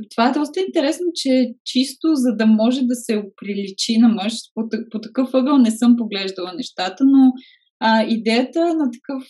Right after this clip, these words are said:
нали, на такъв социално-икономически статут е всъщност, че, ам, когато си на такава позиция, си обвързан с прекалено много стрес.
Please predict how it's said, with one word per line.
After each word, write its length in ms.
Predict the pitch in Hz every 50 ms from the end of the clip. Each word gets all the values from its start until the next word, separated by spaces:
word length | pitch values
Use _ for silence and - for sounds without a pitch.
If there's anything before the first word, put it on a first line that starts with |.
| _ _ 247 247 240 226
нали, 360 | 220 233 233 226 214 202 214 - - _ _ _ -
на 220 | 226 233 233 -
такъв 300 | - 226 - - 269 254 - - - - - - - - -
социално-икономически 1300 | - 233 233 226 - 240 226 226 240 254 262 269 247 247 - 220 220 214 220 226 240 233 - - - -
статут 520 | 226 - - 220 190 - - 226 240 240 262
е 60 | 233
всъщност, 460 | 240 - 240 247 247 262 262 254 - -
че, 400 | - - 240 220 208 214 214 - _ _ _ _ _ _ _ _ _
ам, 440 | - 208 208 202 202 196 196 202 - - - - 208 -
когато 400 | 220 208 214 226 233 254 269 240 - _ _ _ _ _ _ -
си 140 | - - 220
на 160 | 220 220 220
такава 460 | - 233 - 233 226 233 254 240 226
позиция, 720 | 226 226 202 202 254 277 262 - - 202 175 175 180 196 220 220 208 202 - - _ _ _ _ _ _ _ -
си 200 | - - - 233
обвързан 480 | 208 208 196 208 220 226 240 247 233
с 100 | 233 233
прекалено 500 | - 226 220 - 220 220 214 214 220 220
много 240 | 220 214 208 202 214
стрес. 440 | - - _ _ - 202 202 202 202